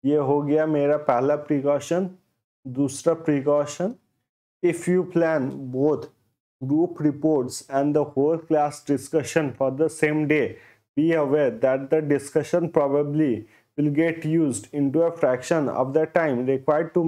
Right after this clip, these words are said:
make it meaningful।" तो ये दोनों हम मेरे प्रिकॉशंस दिए हुए हैं, तो सही आंसर होगा precaution in the conduct of cooperative learning।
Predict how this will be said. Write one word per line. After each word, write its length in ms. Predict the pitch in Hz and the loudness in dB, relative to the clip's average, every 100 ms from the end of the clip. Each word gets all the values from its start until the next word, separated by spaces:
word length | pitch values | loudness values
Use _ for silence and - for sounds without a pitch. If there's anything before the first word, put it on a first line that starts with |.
| 147 | 0
make 280 | 151 165 - | 0 -2 -4
it 200 | 170 185 - | -4 -2 -2
meaningful।" 540 | 135 135 127 120 101 104 _ _ _ _ _ _ _ _ _ | 0 0 -2 -2 -2 -4 _ _ _ _ _ _ _ _ _
तो 60 | 135 | -2
ये 260 | 131 156 | 2 2
दोनों 380 | 147 143 147 156 | 2 0 2 0
हम 100 | 151 | 0
मेरे 280 | 151 151 156 | 0 2 0
प्रिकॉशंस 760 | 160 139 127 139 127 165 160 - | -2 -2 0 0 0 -2 -2 0
दिए 140 | 160 | 2
हुए 140 | 156 | 2
हैं, 160 | 190 - _ _ 135 | 0 -2 _ _ -2
तो 260 | 139 - - | -2 -4 -14
सही 340 | - 139 143 | 0 2 2
आंसर 360 | 135 135 139 156 | 0 0 0 0
होगा 400 | 147 175 180 - | 2 0 0 -2
precaution 520 | 120 - 135 131 175 | 0 0 0 0 0
in 260 | 165 143 | 2 2
the 160 | 156 165 | 0 0
conduct 400 | 147 139 185 190 | 0 2 0 2
of 100 | 202 196 - | 0 0 0
cooperative 520 | 123 - 147 143 160 | 0 0 0 0 0
learning। 440 | 139 135 117 107 | 2 0 0 -2